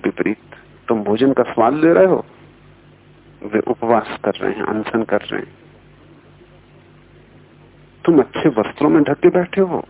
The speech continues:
वे नग्न हो गए। ये सहज स्वातंत्र नहीं,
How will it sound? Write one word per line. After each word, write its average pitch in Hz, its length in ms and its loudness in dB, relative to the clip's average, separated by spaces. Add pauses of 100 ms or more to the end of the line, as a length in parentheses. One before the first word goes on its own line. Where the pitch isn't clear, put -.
वे 117 80 2
नग्न 110 300 0
हो 117 180 0
गए। - 240 -6 (2250)
ये 135 180 2
सहज 123 460 -2
स्वातंत्र - 720 -4
नहीं, 107 260 -2